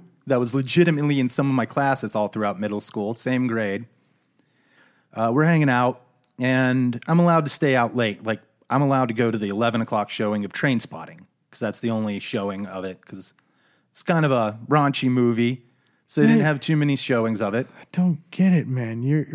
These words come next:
Speaker 2: your mom turns you in for smoking a joint, but at fifteen, she's sending you off to watch a fucking heroin movie?
Speaker 1: Yeah.
Speaker 2: Keep going.
Speaker 1: I don't, I don't know that she even knew what
Speaker 2: I just,
Speaker 1: Trainspotting was
Speaker 2: I
Speaker 1: about.
Speaker 2: just, I have lots of questions.
Speaker 1: And
Speaker 2: Keep going.
Speaker 1: so, um,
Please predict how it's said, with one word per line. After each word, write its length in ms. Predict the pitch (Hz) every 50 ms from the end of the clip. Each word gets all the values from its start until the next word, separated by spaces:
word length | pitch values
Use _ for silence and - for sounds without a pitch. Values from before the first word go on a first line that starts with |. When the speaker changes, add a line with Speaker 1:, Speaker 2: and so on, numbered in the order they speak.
| 135 131 143
Speaker 2:
your 120 | 156 151
mom 280 | 160 170 170 175 170 156
turns 360 | - - 175 180 175 170 170
you 80 | 170
in 100 | 165 160
for 140 | 147 - 139
smoking 420 | - - - 156 151 147 - 143 135
a 80 | 123
joint, 560 | 117 120 - - 143 151 170 190 180 170 -
but 100 | - 127
at 100 | 123 117
fifteen, 560 | - - - 170 165 170 - - 165 170 180 170
she's 200 | - - 135 -
sending 380 | - - 156 151 151 143 139 135
you 80 | 131
off 200 | 135 147 156 143
to 100 | - 131
watch 240 | 131 139 139 - -
a 20 |
fucking 360 | - - - 160 - - 113 -
heroin 500 | - 139 135 147 170 180 185 196 196 196
movie? 320 | 202 214 208 233 233 214 - _ _ _ _ _ _ -
Speaker 1:
Yeah. 220 | 135 143 104 - - - _ _ _ _ _ _ _ _ _ _ _ - - - - - - - - - - _ _ _ _ _ _ -
Speaker 2:
Keep 180 | - 208 190
going. 340 | - 165 151 147 139 139 135
Speaker 1:
I 80 | 156 175
don't, 200 | 190 185 143 -
I 40 | 160
don't 140 | 190 185 170
know 80 | 170
that 160 | 165 - -
she 140 | - - 156
even 180 | 143 131 117 104
knew 280 | 110 127 139 113 101 95 -
what 180 | 156 104 98 -
Speaker 2:
I 120 | - 110
just, 160 | - 156 - -
Speaker 1:
Trainspotting 200 | 107 104 101 101
was 100 | 95 143
Speaker 2:
I 40 | 143
Speaker 1:
about. 100 | 98 98
Speaker 2:
just, 160 | 95 170 - - - -
I 60 | 143
have 240 | 117 143 170 160 139
lots 240 | 131 123 123 120 -
of 100 | 131 -
questions. 520 | - - 120 120 - - - 135 127 - -
Speaker 1:
And 160 | 85 110 120
Speaker 2:
Keep 140 | 127 - -
going. 160 | - 135 120
Speaker 1:
so, 340 | 95 113 98 104 101 104 104
um, 400 | 101 98 98 95 92 92 98 87